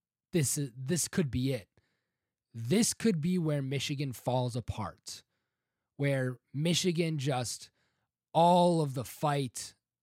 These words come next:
is brought out of them." And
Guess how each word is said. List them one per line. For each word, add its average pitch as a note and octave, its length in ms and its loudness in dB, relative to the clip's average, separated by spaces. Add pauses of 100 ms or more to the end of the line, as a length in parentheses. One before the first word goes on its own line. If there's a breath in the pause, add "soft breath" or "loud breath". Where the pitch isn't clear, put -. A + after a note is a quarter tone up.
(560)
is D3 140 0
brought C3+ 300 2
out A#2+ 180 -2
of A2+ 100 -8
them." G2+ 260 -14 (1800)
And C3+ 760 0